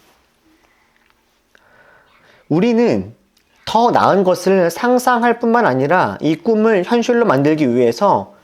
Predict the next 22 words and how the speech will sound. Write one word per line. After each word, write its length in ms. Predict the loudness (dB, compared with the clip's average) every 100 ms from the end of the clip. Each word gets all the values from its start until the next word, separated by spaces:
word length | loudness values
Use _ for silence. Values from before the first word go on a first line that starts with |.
| _ _ -2
용기를 420 | 0 0 0 0
가지고 520 | -2 -2 -2 -2 -4 -10 -16
결단하고 720 | -6 -6 -2 0 0 0 -4 -6 -16
저는 280 | -4 -2 -2
도전하고 540 | -2 0 0 0 0 0
있는 200 | -2 -4
과정이다라고 1000 | -4 -4 -2 -2 0 0 0 -4 -6
생각해요. 580 | -8 -8 -10 -10 -16 -16 _ _ _ _ _ _ _ _ _ _ _
저는 300 | -4 -2 0
우리들의 440 | 0 0 0 0 0
이 80 |
발걸음이 840 | -2 -4 0 0 0 0 -2 -6 -14 _ _ _
우리 200 | -4 0
올리브교회를 960 | 2 2 2 0 0 0 0 0 -4 -10 _ _
하나님의 520 | -4 0 0 0 0
은혜 220 | 0 0
안에서 420 | 0 0 -2 -2 -2
쑥쑥 440 | -4 -6 -4 -4
자라게 480 | -4 -2 0 0 0
할 200 | -2 -2
뿐만 260 | -2 -2
아니라 460 | -2 -2 -2 -2 -6